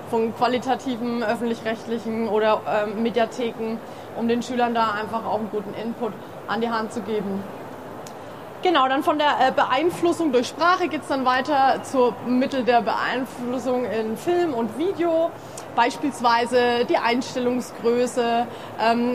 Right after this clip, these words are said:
wie verändert sich denn die Wahrnehmung einer, können Sie es so durchklicken,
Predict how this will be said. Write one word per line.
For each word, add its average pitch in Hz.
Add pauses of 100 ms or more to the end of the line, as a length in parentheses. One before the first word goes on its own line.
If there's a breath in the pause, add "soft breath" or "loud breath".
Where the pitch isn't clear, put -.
(160)
wie 285
verändert 277
sich -
denn 254
die 214
Wahrnehmung 247
einer, 226
können 233
Sie 226
es 226
so 240
durchklicken, 233